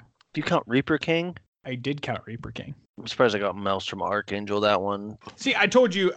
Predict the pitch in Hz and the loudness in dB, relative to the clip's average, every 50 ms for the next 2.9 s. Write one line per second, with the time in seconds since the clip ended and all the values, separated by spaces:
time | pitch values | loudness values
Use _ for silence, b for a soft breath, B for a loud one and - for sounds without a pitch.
0 | - - 170 160 160 160 151 - - - 165 156 151 151 147 143 139 139 135 127 | -4 -12 -6 2 4 4 4 4 2 0 0 0 0 -4 -4 -6 -6 -8 -10 -12
1 | - - 135 123 120 117 - 120 117 110 - - - - _ _ - - 110 113 | -8 -6 -4 -4 -4 -4 -6 -6 -6 -6 -8 -12 -14 -18 _ _ -12 0 4 6
2 | 110 107 104 104 101 104 110 107 104 101 101 101 92 90 90 90 92 90 | 8 8 8 6 4 2 0 0 0 2 4 4 4 4 2 0 -2 -4